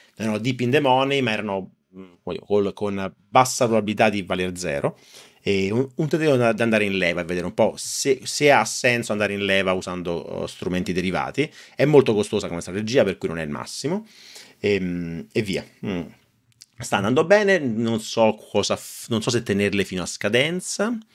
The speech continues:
o rivenderle a un certo punto. Vedo che l'estrinseco,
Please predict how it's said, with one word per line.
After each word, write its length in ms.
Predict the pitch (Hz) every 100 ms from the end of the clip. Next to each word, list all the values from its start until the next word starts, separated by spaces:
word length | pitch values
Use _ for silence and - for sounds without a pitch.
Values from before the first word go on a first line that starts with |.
| - - - -
o 640 | - 107 101 95 92 92 98
rivenderle 560 | 98 98 101 98 92
a 40 | 92
un 60 |
certo 300 | - 123 165
punto. 440 | 170 202 202 180 127
Vedo 220 | 110 110
che 100 | 107
l'estrinseco, 1160 | 104 101 - 117 123 117 - 107 98 101 98